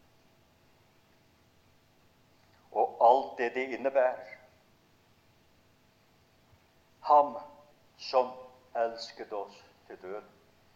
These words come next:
Sammenlignet med en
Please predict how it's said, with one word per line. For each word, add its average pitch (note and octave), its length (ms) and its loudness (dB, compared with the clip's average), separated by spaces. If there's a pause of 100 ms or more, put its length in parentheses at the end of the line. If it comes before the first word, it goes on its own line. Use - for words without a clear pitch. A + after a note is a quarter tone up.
(1160)
Sammenlignet D#3 1300 10
med C3+ 240 0
en C3+ 160 -2